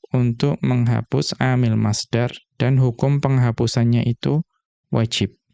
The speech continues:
"Idza waqa'al masdaru naiban an fi'lin mahdhufin." Ya, ketika masdar tersebut itu menggantikan kedudukan fi'il yang dihapus,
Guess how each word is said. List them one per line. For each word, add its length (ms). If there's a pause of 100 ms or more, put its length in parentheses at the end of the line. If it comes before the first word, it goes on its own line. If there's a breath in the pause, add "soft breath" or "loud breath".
(1600 soft breath)
"Idza 400
waqa'al 600
masdaru 760 (100)
naiban 840
an 320
fi'lin 560
mahdhufin." 840 (960)
Ya, 160
ketika 640
masdar 560
tersebut 720
itu 400
menggantikan 1120
kedudukan 640
fi'il 400
yang 240
dihapus, 720